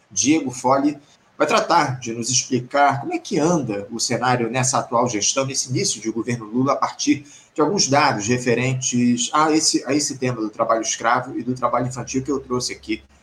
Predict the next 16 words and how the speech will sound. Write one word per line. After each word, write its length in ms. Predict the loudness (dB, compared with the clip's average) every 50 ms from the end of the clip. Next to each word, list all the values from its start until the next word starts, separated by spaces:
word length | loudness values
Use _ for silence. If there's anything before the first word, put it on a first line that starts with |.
| _ _ _
pra 100 | -6 -4
gente 240 | -4 -2 -4 -4 -2
dialogar. 560 | 0 0 0 2 0 0 -2 -2 -4 -4 -6 -12 -20 -20 -20 _ _ _
Papo 220 | 0 0 0 0
importante, 640 | -2 -4 -4 -6 -4 -4 -4 -4 -4 -4 -8 -10 -12 _ -6
daqui 220 | -6 -2 0 0
a 40 | 0
pouquinho. 380 | 0 0 -4 -4 -8 -18 -20 -20 _ _ _ 0
Bem 140 | 0 2 2
como 180 | 2 2 2
o 40 | 2
diálogo 480 | 2 4 6 6 6 4 2 0 -2 -4
que 120 | -2 0
eu 40 | 2
vou 120 | 2 2
ter 340 | 2 2 2 0 0 0 -4